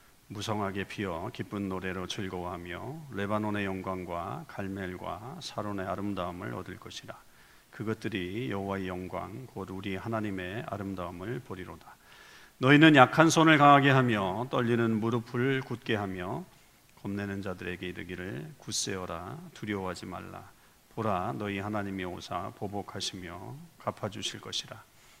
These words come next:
하나님이 오사 너희를 구하시리라 하라. 그때 맹인의 눈이 밝을 것이며 못 듣는 사람의 귀가 열릴 것이며 그때 저는 자는 사슴같이 뛸 것이며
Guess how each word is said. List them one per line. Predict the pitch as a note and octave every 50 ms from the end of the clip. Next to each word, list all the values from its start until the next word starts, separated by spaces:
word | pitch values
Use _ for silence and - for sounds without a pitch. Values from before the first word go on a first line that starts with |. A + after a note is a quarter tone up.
| - _ -
하나님이 | - - A#2 A2+ A2 G#2+ G#2+ G#2 G#2
오사 | F#2+ F#2 F2 - - F#2+ F2 G2+ A2+ D3 D#3 -
너희를 | G2+ G2 F#2+ F#2 F#2 F#2+ G2+ B2 E3 E3
구하시리라 | - - - G2+ F#2 F2 - - G#2 G#2 F#2+ F#2+ F2+
하라. | G2 A2+ C3+ B2 G#2 - - - - _ - - - - - - - - - -
그때 | - C#3+ B2+ - D3+ C#3+ C#3+
맹인의 | C#3+ C#3+ D3 D3 D3+ D3+ D3+ D3+
눈이 | D3 D3 D3 D3+
밝을 | C#3 C#3 C3+ C3+ C3+ C#3+ C3+
것이며 | - C3+ B2 - - B2 A2+ G#2+ G2 F2+ F2 G#2+ C3+
못 | B2+ G#2+ G#2+ A2+ A2+
듣는 | - B2+ A#2 A#2 A#2 A#2 A2+
사람의 | - A2 A2 A2+ A2+ A2 G#2+ G#2+ G#2 G#2 G2+ G2 -
귀가 | - B2 A2 A#2+ A2+ G#2+
열릴 | G#2+ G#2+ A2+ A#2+ B2+ B2 -
것이며 | A#2+ G#2+ - - F#2+ F#2 F2+ E2+ E2+ G#2 C3 E3+ - - - - - - - - - -
그때 | - - A#2 - - G2+ G2 G2 F#2+ F#2+ G2
저는 | - - G#2 G2+ G2+ G2+ G2
자는 | F#2+ F#2 F2 E2 E2+ F#2 A2 A#2
사슴같이 | - - A2 - A2 G#2 G2 F#2 F2+ - -
뛸 | A#2 - G#2+ G#2+ G#2
것이며 | - G2 G2 - - G2+ G2 F#2+ F#2 F#2+ G#2 A2 B2+ D3+